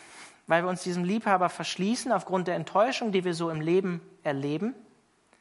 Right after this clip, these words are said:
gehen wir nicht mit unseren Wunden und Verletzungen zu Jesus und vertrauen sie Jesus an, sondern bringen unser Herz, diese Sehnsucht, die wir eigentlich mal hatten zu Gott, bringen sie zum Schweigen.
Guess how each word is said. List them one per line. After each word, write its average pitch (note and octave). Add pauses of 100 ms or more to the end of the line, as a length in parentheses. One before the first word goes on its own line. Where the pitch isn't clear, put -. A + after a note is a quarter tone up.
(840)
gehen F#3+
wir F#3
nicht G#3+
mit G3
unseren E3+
Wunden G3+
und F3+
Verletzungen D#3+
zu D3
Jesus F3+
und E3
vertrauen D#3+
sie D#3
Jesus E3
an, G3 (1600)
sondern E3+
bringen E3+
unser E3+
Herz, E3+
diese D3+
Sehnsucht, F3
die D#3
wir D3+
eigentlich E3
mal C#3+
hatten G3+
zu -
Gott, E3+
bringen D#3+
sie D#3
zum D3+
Schweigen. B2+